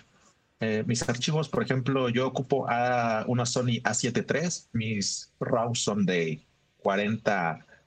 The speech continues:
megas, cuarenta, cuarenta y cinco megas, sin problema. Yo hago muchos sociales también, o sea,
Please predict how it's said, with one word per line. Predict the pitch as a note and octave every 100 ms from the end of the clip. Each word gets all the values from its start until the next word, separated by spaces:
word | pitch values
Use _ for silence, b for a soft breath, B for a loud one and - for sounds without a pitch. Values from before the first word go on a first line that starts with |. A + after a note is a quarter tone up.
| _ G#2
megas, | A#2 C3 B2+ B2 -
cuarenta, | F#2+ F#2+ A#2+ A2+
cuarenta | F#2+ E2+
y | F2
cinco | G2+ F#2+ E2+
megas, | G2+ B2+ D#3 - - _ _ _ _ _ _ _ _ -
sin | B2 G2+
problema. | A2 A#2+ B2+ A2+ B B B B
Yo | A2 D#3 D#3
hago | D#3 E3
muchos | D#3 C3 C3 C3+
sociales | A#2+ - A2+ G#2 A2
también, | - A2+ B2+ C3 - - _
o | -
sea, | - A2 G2+